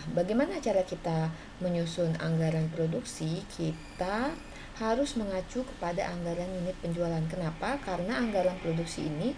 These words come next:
untuk mensupport penjualan. Bagaimana cara kita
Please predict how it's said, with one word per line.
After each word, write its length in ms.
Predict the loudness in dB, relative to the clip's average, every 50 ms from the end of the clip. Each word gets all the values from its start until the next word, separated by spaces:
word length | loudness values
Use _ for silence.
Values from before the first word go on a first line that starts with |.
| -4 -10 -12 -10 -6
untuk 300 | -4 -4 -4 -4 -4 -2 -2
mensupport 640 | -2 -2 -2 -4 -4 -6 -6 -2 0 2 2 2 0 -4 -12 -14 -10 -6 -4
penjualan. 560 | -2 -2 0 2 2 4 4 4 4 2 0 -2 -2 0
Bagaimana 320 | 2 2 4 4 4 4 2 2
cara 240 | 2 0 -2 -2 -4
kita 220 | -4 -4 -2 -2